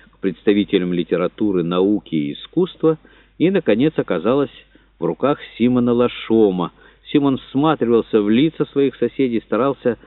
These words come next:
запомнить их и испытывал необыкновенную гордость от того, что он по праву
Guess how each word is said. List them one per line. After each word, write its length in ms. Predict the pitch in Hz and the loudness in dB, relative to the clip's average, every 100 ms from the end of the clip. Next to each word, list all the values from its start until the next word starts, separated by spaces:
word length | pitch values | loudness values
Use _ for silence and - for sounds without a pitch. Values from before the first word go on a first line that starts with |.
| - _ | -20 _
запомнить 880 | 78 85 107 - 143 165 151 135 - | -8 -2 -2 0 2 2 2 0 0
их 140 | 131 - - _ _ _ _ 127 | -2 -2 -12 _ _ _ _ -2
и 180 | 160 | 0
испытывал 580 | 170 - 156 170 165 165 | 0 0 0 2 4 4
необыкновенную 840 | 151 139 123 - 117 151 156 151 143 | 4 4 2 2 2 2 2 2 2
гордость 800 | 117 123 117 85 71 73 _ 73 | 2 4 4 2 -4 -12 _ -12
от 120 | - _ | -12 _
того, 320 | 107 120 196 | -2 0 -2
что 220 | - - 135 | -2 -2 -2
он 100 | 113 | -2
по 180 | 98 | -4
праву 720 | - - 73 175 180 98 156 | -4 -6 -4 -2 0 2 0